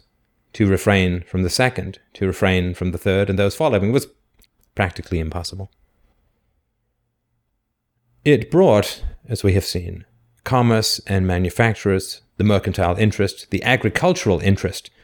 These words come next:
to ruin. It brought on these the same destruction which would come to a Hollander opening the dikes of the sea to irrigate his garden in a dry summer.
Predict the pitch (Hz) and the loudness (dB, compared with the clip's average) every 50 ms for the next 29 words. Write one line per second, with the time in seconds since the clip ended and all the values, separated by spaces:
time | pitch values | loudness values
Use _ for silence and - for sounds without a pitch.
0 | _ _ _ _ - - 95 90 87 90 95 101 92 85 82 80 80 - _ _ | _ _ _ _ -8 -4 -4 -2 0 2 2 2 2 2 -2 -4 -10 -16 _ _
1 | _ _ _ _ _ _ _ _ _ _ _ _ _ _ _ _ _ _ _ _ | _ _ _ _ _ _ _ _ _ _ _ _ _ _ _ _ _ _ _ _
2 | _ _ _ _ _ _ _ _ _ _ _ _ _ _ - 113 107 101 127 135 | _ _ _ _ _ _ _ _ _ _ _ _ _ _ -4 -4 -4 -2 -2 0
3 | 139 135 120 - 123 117 113 107 98 120 127 110 101 98 - - 95 - 117 110 | 0 0 0 0 0 0 2 2 2 2 2 2 2 0 0 -2 -4 -2 0 0
4 | 107 101 90 90 - - 110 101 - - - 123 131 127 113 113 104 98 - - | 0 0 -2 -4 -4 -4 -4 -4 -4 -4 -4 -4 -4 -2 -4 -4 -4 -6 -6 -4
5 | - 107 104 - - 95 95 95 95 101 98 - 110 107 98 - - 147 139 107 | -4 -4 -4 -2 -2 0 0 0 0 -2 -2 0 0 0 2 2 2 2 4 4
6 | 92 87 87 90 92 - 104 107 104 104 101 98 90 87 85 95 98 98 - - | 2 2 2 0 2 2 0 0 2 2 2 2 2 2 2 2 2 0 -2 -6
7 | - - 98 - - 117 110 101 - 110 - 107 107 98 - 101 98 95 - 101 | -10 -6 -4 0 2 2 2 2 2 0 2 2 2 2 2 2 0 2 0 -4
8 | 92 - - 120 127 135 135 - - 90 90 101 107 110 - 107 104 104 98 90 | -6 -2 0 2 2 2 2 0 0 0 0 -2 -2 -4 -2 0 0 0 2 0
9 | 92 90 87 87 85 - - 120 117 110 90 87 - | 0 0 0 0 -2 -2 0 2 2 2 0 -2 -6